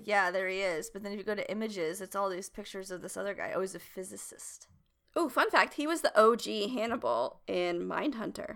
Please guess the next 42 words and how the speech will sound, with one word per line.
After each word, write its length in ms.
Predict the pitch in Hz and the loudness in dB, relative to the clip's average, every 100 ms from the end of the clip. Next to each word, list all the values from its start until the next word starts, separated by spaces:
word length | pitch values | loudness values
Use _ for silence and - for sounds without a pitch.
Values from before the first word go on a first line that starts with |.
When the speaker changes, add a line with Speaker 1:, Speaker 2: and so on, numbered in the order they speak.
| - | -10
Speaker 2:
Remember 240 | 247 277 | -6 -4
when 100 | 330 | 0
we 100 | 359 | 0
saw 180 | 359 381 | 0 -2
that? 200 | 403 427 - _ _ _ _ _ _ _ _ _ _ _ _ _ _ _ _ | -2 -4 -8 _ _ _ _ _ _ _ _ _ _ _ _ _ _ _ _
You 100 | 226 | -4
have 80 | 240 | -2
gone 200 | 196 170 | 0 -2
silent. 260 | 262 - - 370 | -2 -4 -2 0
Okay. 160 | 381 | 2
Speaker 1:
Mindhunter? 380 | 440 480 508 233 | 0 -2 -6 -4
Mindhunter? 680 | 220 262 440 - 539 587 640 - - - - _ | -2 0 -4 -10 -6 -2 -2 -4 -18 -20 -20 _
Speaker 2:
I'm 100 | 277 | 2
sorry, 500 | 330 240 220 233 220 - | 8 10 10 8 2 0
Manhunter. 800 | 202 202 208 262 170 - - - | 2 4 2 -2 -4 -4 -4 -4
I 120 | 320 - | -4 2
always 180 | 359 330 | 4 10
get 80 | 285 262 | 10 12
those 100 | 214 | 10
Speaker 1:
Oh, 40 | |
Speaker 2:
mixed 220 | - 202 | 6 2
up. 300 | 175 156 - | 2 2 2
Speaker 1:
God, 440 | 220 214 202 180 160 | 2 6 8 6 2
okay. 260 | 208 185 151 | 2 2 6
I'm 180 | 226 254 | 4 6
like, 340 | 294 277 262 - - - - _ | 6 6 4 -4 -20 -20 -20 _
he's 200 | 349 453 - 587 | -8 -6 -4 -4
not 80 | 208 | -2
in 80 | 160 | -2
that 160 | 127 | -4
T 200 | - - | -6 -10
V 140 | 127 285 | -8 -4
<laughs> 0 | |
show. 440 | - 330 359 427 - - - 320 - | 4 6 6 4 0 -20 -20 -18 -12
Speaker 2:
Yeah, 420 | 233 185 175 - | -2 2 2 0
I 80 | - | -4
don't 100 | 165 | -4
know. 100 | 170 | -2
I'm 140 | 180 | -2
just 180 | 240 - | -4 -8
an 80 | - | -8
idiot. 340 | - - 165 | -8 -4 -4